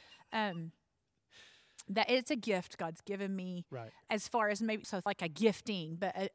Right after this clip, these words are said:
Speaker 2: a, a,
Speaker 1: Yes.
Speaker 2: a present he's given me
Speaker 1: Yeah.
Speaker 2: to, to live free.
Speaker 1: Mm-hmm.
Speaker 2: And I'm so thankful,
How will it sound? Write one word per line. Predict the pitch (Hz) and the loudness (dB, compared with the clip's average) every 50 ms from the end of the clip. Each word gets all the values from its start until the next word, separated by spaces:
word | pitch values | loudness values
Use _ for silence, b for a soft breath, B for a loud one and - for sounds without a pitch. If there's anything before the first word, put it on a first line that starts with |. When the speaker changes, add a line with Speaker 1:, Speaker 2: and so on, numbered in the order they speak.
| _ - | _ -4
Speaker 2:
a, | 214 | -2
a, | 214 170 | 0 2
Speaker 1:
Yes. | 160 220 220 - | 0 0 0 2
Speaker 2:
a | - 226 - - - | 0 -2 -2 -2 -2
present | - - 277 254 233 214 208 190 - | 6 8 8 8 8 6 0 -4 -4
he's | - 226 226 196 190 | -6 -4 -4 -4 -4
given | 190 220 208 196 208 196 196 | -4 -2 -2 -2 -2 -2 -4
me | 190 175 151 | -4 -4 -4
Speaker 1:
Yeah. | 143 | -4
Speaker 2:
to, | - - 214 208 190 - _ - | -2 -2 -4 -4 -4 -10 _ -6
to | - 233 | -4 -4
live | 226 226 220 220 208 - | -2 0 0 -2 -2 -4
free. | - - 208 - 190 175 175 _ - - | -8 -12 -12 -12 -12 -12 -14 _ -10 -6
Speaker 1:
Mm-hmm. | 143 139 139 139 b b b b b | -6 -4 -4 -6 b b b b b
Speaker 2:
And | - 208 214 | -2 0 0
I'm | 226 214 | 2 2
so | - - 190 | 0 -2 -2
thankful, | 175 - 180 160 - - - - 170 170 175 170 | -4 -4 -8 -10 -10 -16 -16 -14 -12 -12 -12 -14